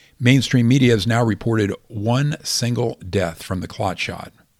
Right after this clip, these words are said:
The C D C still reports that the jab's death count is zero.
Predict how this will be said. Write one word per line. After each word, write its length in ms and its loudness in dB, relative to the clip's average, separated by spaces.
The 100 -6
C 200 2
D 120 0
C 420 -2
still 260 2
reports 520 -2
that 120 -10
the 100 -2
jab's 480 0
death 420 -2
count 360 -8
is 160 -4
zero. 600 0